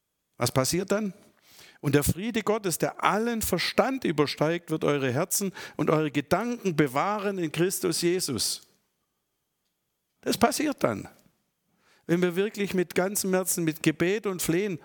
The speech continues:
und vor allem mit Danksagung, „Danke, Herr, dass du's machst.“ Dass du's kannst, das wissen wir. Aber jetzt fehlt uns vielleicht der Glaube, dass er's auch wirklich machen wird.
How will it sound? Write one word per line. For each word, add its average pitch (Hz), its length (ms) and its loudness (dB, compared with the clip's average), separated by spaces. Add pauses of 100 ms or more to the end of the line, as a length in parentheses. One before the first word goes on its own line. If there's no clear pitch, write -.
und 139 100 -2
vor - 160 2
allem 190 220 0
mit 156 220 -2
Danksagung, 135 880 0 (960)
„Danke, 233 320 0
Herr, 185 120 -2
dass 185 240 -4
du's 196 200 -2
machst.“ 262 760 -4 (1700)
Dass 143 160 2
du's 131 200 0
kannst, 185 420 2
das 170 180 0
wissen 175 260 0
wir. 92 200 -4 (920)
Aber 156 280 0 (280)
jetzt 151 200 -2
fehlt 180 240 0
uns 170 160 0
vielleicht 165 360 0
der 160 80 0
Glaube, 160 380 0
dass 147 200 -2
er's 139 100 -2
auch 143 180 0
wirklich 147 300 -2
machen 214 440 0
wird. - 300 -2